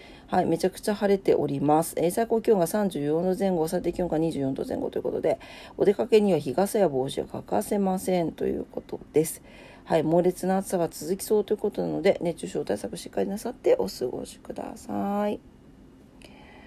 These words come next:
はい、今日は何の日です？九月の一日。今日は、だいたい一日って多いんだよね。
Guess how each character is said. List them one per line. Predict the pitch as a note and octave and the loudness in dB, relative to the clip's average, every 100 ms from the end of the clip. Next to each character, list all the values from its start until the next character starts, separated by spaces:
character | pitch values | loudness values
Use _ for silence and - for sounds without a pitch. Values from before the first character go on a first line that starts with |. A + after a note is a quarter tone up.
| - - - - | -20 -20 -20 -2
は | D#4+ | -2
い、 | |
今 | E4 | 0
日 | D#4 | 0
は | D4 B3+ | 2 4
何 | B3 | 4
の | B3 | 2
日 | C4 | 4
で | G#3+ | 4
す？ | A3+ | 4
九 | - A#3 | 2 -2
月 | A3 F3 | -2 -2
の | - | -6
一 | - F3 F3+ | -6 -6 -4
日。 | F3 - D#3 - - - - - - - - - - - - - - - - - - - - - - | -4 -2 -4 -4 -20 -20 -20 -20 -20 -20 -20 -20 -20 -20 -20 -20 -20 -20 -20 -20 -20 -20 -20 -20 0
今 | F#3+ | 4
日 | F3+ | 6
は、 | D#3 E3+ G3 A3+ - - | 6 6 4 2 -4 -2
だ | F3+ | 2
い | A#3 | 4
た | C#4 | 2
い | C4+ | 0
一 | - | -4
日 | B3+ | -2
っ | C4+ - | -2 -2
て | - | 0
多 | G#3+ | 0
い | |
ん | G#3 | 0
だ | - | -2
よ | - | -2
ね。 | D#3 | -4